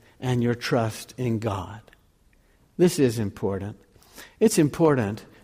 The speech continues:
because of two main reasons in this season of life together. First,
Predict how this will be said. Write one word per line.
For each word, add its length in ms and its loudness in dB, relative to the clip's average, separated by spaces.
because 380 2
of 120 -4
two 360 2
main 360 0
reasons 720 2
in 200 -4
this 180 -2
season 420 -2
of 140 -4
life 320 -2
together. 500 -4
First, 520 2